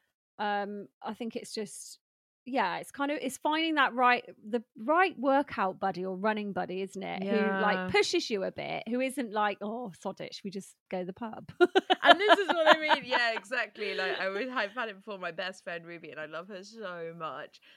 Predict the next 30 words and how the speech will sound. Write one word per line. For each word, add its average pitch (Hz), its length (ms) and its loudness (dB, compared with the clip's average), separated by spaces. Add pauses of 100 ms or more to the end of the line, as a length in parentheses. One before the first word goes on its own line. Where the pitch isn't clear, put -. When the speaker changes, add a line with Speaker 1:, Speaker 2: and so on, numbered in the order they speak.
(140)
Speaker 2:
but 180 300 -6
we 190 160 -10
would 185 160 -10
do, 170 600 -12 (100)
like, 160 200 -10
workouts 170 680 -8
and 170 80 -12
they'd 160 120 -12
be 170 80 -14
like, 165 120 -4 (320)
"Should - 160 -20
we 202 100 -20
just - 140 -20 (100)
go 208 80 -12
to 339 80 8
the - 80 0
pub - 200 8
now?" 165 160 10 (220)
Speaker 1:
<laughs> - 100 -2 (200)
Yeah. 403 60 12 (580)
Speaker 2:
And 349 100 8
we 247 80 2
did, 320 380 2
and 226 120 4
we 247 120 2
would 254 120 4
go 247 140 6
to - 140 -4
the 202 100 0
pub. 240 240 2